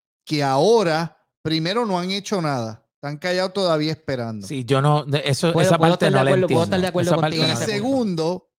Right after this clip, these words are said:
Speaker 1: ellos van a manejar esto primero, porque aquí hay mucha gente que metió las patas.
Speaker 3: Sí.
Speaker 1: Primero,
Speaker 3: Sí.
Speaker 1: la seguridad de,
Speaker 3: Eso
Speaker 1: de
Speaker 3: es así.
Speaker 1: T S A hay que averiguar, porque eso no es
Speaker 3: Hay que
Speaker 1: como
Speaker 3: ver
Speaker 1: que
Speaker 3: cómo es el
Speaker 1: cualquiera puede
Speaker 3: procedimiento, es
Speaker 1: entrar y
Speaker 3: correcto.
Speaker 1: todo lo demás.
Speaker 3: Ujú.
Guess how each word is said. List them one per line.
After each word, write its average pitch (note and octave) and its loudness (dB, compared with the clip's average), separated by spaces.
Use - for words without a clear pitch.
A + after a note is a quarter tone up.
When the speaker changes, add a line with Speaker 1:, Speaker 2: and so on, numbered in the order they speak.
Speaker 1:
ellos F#3 -4
van F#3+ -6
a G#3 -4
manejar G3 -4
esto G#3+ -4
primero, E3+ -4
porque F3+ -4
aquí D#3 -6
hay F3 -4
mucha G#3+ -4
gente G#3+ -8
que F#3 -4
metió D3+ -4
las D#3 -4
patas. A2+ -10
Speaker 3:
Sí. B2 -14
Speaker 1:
Primero, F3 -4
Speaker 3:
Sí. G2+ -20
Speaker 1:
la C#3+ -6
seguridad C#3 -4
de, G3 -6
Speaker 3:
Eso B2+ -10
Speaker 1:
de D3 -2
Speaker 3:
es C3 -4
así. D3+ -8
Speaker 1:
T D3+ -4
S F#3+ -6
A F3+ -2
hay E3+ -4
que F3 -8
averiguar, F3 -4
porque C#3 -8
eso F3 -10
no D#3+ -8
es - -8
Speaker 3:
Hay E3 -6
que E3+ -10
Speaker 1:
como F3+ -2
Speaker 3:
ver F#3+ -2
Speaker 1:
que D#3+ -2
Speaker 3:
cómo F#3+ -2
es - 0
el C#3 -6
Speaker 1:
cualquiera F#3 -2
puede F3+ -4
Speaker 3:
procedimiento, E3 -2
es C3 -4
Speaker 1:
entrar F3 -2
y - -2
Speaker 3:
correcto. D#3+ -6
Speaker 1:
todo D3 -2
lo C#3+ -4
demás. B2 -8
Speaker 3:
Ujú. D#3+ -18